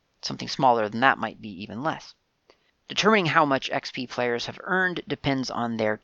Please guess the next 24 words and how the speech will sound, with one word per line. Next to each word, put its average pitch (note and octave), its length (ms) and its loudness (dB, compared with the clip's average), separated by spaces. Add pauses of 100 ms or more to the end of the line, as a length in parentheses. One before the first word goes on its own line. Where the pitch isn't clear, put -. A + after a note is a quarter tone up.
tier. G2 600 -2 (400)
T B2+ 180 0
I G#2 200 6 (180)
E A2 220 -12
R. G2 260 -4 (400)
Now, B2+ 300 2
tier A3+ 340 6
is C3+ 200 4
a C3 100 6
concept C#3 680 2 (400)
mentioned C#3 560 0 (140)
pretty - 300 -2
much E3 180 4
in B2+ 100 -2
passing A#2+ 680 0 (360)
on A#2+ 200 0
page - 400 -2
fifteen C3+ 720 -2
of A#2 240 -4
the A2+ 100 -6
fifth - 260 -4
edition's A2 480 -2
player A2 320 -2
handbook. G#2+ 580 -4